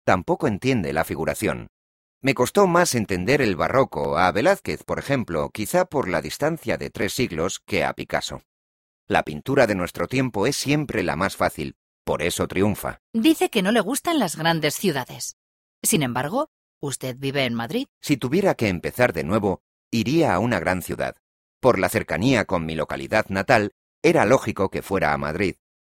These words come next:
Speaker 1: donde hice grandes amigos. Mi vida no hubiera sido posible de otra manera. Así fue en mi caso, en el de Picasso o en el de mi tío, que convenció a mi padre para que yo fuera a Madrid.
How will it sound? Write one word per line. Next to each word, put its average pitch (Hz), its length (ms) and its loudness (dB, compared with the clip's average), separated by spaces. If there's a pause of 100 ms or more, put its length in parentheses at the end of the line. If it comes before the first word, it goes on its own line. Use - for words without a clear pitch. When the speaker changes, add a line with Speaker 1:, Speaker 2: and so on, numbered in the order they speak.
Speaker 1:
donde 90 320 0
hice 143 260 0
grandes 110 460 0
amigos. 65 500 -6 (560)
Mi 87 160 -2
vida 110 320 2
no 101 140 0
hubiera 104 260 2
sido 104 300 -2
posible 107 480 -2
de 73 160 -2
otra 90 240 0
manera. 76 420 -4 (340)
Así 117 340 -2
fue 139 320 0
en 87 120 -2
mi 78 120 -6
caso, 98 400 0 (160)
en 92 180 -2
el 85 140 -4
de 76 80 -4
Picasso 120 580 0 (120)
o 127 160 6
en 98 160 2
el 85 120 -2
de 76 120 -4
mi 73 100 -6
tío, 98 360 -2 (180)
que 127 120 0
convenció 104 520 0
a 165 40 -2
mi 107 140 -4
padre 139 380 0
para 95 240 0
que 78 120 -10
yo 120 140 0
fuera 98 320 -2
a 71 60 -4
Madrid. 73 340 -4